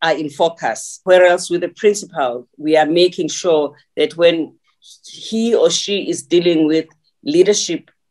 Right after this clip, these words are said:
issues, there is always an awareness about gender inequality in the school system, so that it is fitted into the activities of the school.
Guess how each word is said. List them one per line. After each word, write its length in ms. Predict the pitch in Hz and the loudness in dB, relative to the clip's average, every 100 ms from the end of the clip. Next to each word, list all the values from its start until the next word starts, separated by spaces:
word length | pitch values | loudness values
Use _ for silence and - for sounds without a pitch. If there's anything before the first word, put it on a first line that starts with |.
| - | -6
issues, 520 | 202 - 170 139 - _ _ | -4 -2 -4 -6 -12 _ _
there 100 | 180 | -2
is 180 | 175 175 - | -2 -2 0
always 360 | 202 190 180 | 2 2 0
an 120 | 165 | -4
awareness 640 | 156 147 175 175 151 - - | -4 -2 -2 -2 -6 -12 -14
about 280 | - 151 147 | -8 -4 -2
gender 280 | 160 165 170 | 0 2 0
inequality 680 | 180 165 - - 160 151 - 147 | 0 -2 -4 -2 -2 -2 -4 -6
in 100 | 170 | -4
the 80 | 151 | -2
school 380 | - - 190 185 | -2 4 4 4
system, 680 | - 160 - 151 131 131 - _ _ _ - | 0 -4 -4 0 0 0 -14 _ _ _ 0
so 120 | 185 | 2
that 280 | 170 160 165 | 4 2 0
it 160 | 180 - - | -10 -8 -6
is 400 | 165 - - - | -6 -6 -10 -2
fitted 420 | 202 185 147 143 - | 0 2 0 0 2
into 480 | 180 175 170 - 165 | 4 4 4 -2 -2
the 180 | 151 - | -2 -4
activities 880 | 139 - 185 156 - 147 135 - - | -6 -4 -2 -2 0 -2 0 -4 -2
of 180 | 151 156 - - | 0 0 -2 -4
the 80 | 151 | -2
school. 420 | - - 151 139 | 0 2 2 2